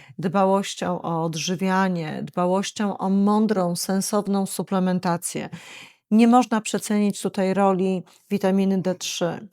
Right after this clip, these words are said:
ale zanim zaczniesz się suplementować, skonsultuj to z kimś.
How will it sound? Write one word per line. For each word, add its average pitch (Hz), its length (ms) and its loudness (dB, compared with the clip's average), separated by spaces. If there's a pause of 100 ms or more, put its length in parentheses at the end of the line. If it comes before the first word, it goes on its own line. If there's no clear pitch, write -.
(360)
ale 180 200 0
zanim 208 380 2
zaczniesz 185 460 -4
się 196 120 -4
suplementować, 180 1160 -4
skonsultuj 214 800 0
to 165 160 -6
z - 140 -10
kimś. - 380 -10